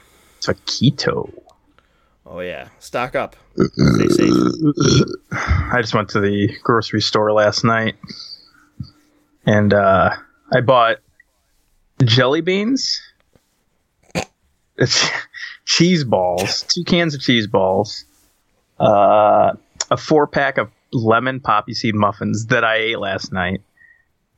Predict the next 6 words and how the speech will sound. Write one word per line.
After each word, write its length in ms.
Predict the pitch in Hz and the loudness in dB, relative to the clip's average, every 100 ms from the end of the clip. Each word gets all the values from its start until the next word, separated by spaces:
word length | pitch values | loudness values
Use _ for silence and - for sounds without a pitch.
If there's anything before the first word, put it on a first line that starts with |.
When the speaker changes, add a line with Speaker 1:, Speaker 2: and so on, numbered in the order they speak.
| _ _ _ _ | _ _ _ _
Speaker 1:
I 120 | - 117 | -4 2
bought 320 | 107 104 - | 2 2 -2
two 260 | - 208 | 0 2
energy 420 | 151 143 127 120 107 | 4 2 -2 -2 0
drinks, 760 | 110 107 117 - - - - _ _ _ _ _ _ _ _ _ _ _ - | 2 2 -2 -8 -12 -12 -20 _ _ _ _ _ _ _ _ _ _ _ 0
and 1040 | 117 113 117 117 117 117 117 117 117 | 4 4 2 0 0 0 0 0 0